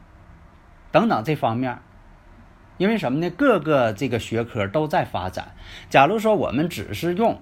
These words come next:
这个天干地支啊，来回这，呃，去分析，确实有点不够用。任何一门学科，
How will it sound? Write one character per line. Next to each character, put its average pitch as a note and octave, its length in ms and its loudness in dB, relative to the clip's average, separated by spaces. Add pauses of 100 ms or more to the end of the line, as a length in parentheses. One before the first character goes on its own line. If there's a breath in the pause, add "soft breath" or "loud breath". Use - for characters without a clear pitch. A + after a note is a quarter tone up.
(160)
这 A2+ 180 -2
个 G2+ 220 -6
天 A#2+ 260 -6
干 A2 220 -2
地 B2 180 -4
支 A#2 280 -4
啊， G#2 300 0
来 A2 200 -2
回 G#2+ 240 -4
这， A2 240 -4 (460 loud breath)
呃， G2 200 0
去 A#2 200 -6
分 A2 280 -4
析， G2+ 360 -10
确 F3 260 0
实 C3+ 140 -4
有 F3+ 100 -2
点 - 220 -2
不 C3+ 100 -2
够 F3+ 220 0
用。 A#3 180 -2 (1000)
任 G#3 220 4
何 B2 200 -2
一 C#3 100 2
门 A2+ 220 -2
学 G#2 320 -4
科， F#2 300 -12